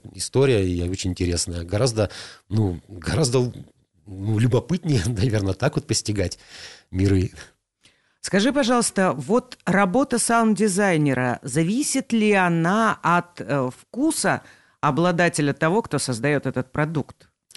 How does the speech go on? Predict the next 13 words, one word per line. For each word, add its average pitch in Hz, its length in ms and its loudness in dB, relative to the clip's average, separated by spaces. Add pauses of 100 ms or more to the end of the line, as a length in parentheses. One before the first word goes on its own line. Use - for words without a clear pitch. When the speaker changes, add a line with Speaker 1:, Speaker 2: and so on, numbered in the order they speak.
(960)
Speaker 1:
Ну, 107 160 2
это, 113 180 2
наверное, 110 460 4 (320)
даже 107 280 0
не 113 80 2
вопрос. 104 340 0
Безусловно, 104 640 -2
конечно, 104 400 -2
да. 87 180 -4 (320)
Потому 110 220 0
что 107 160 0
не 117 80 4
все, 135 420 2